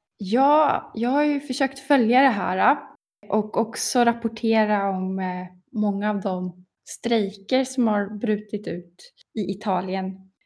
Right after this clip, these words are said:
eh, sedan den här krisen började. Man kan säga att det började med många spontana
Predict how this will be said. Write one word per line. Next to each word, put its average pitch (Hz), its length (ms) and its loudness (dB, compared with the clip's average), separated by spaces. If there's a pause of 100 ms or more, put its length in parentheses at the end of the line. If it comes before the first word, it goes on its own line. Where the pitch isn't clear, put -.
(280)
eh, 208 160 2
sedan 208 240 0
den 196 140 0
här 196 120 -6
krisen 208 360 -2
började. 247 600 4 (840)
Man 233 140 -2
kan 240 120 -4
säga 240 460 2
att - 300 -8
det 220 60 0
började 240 440 4
med 208 400 4 (560)
många 226 320 6
spontana 226 960 2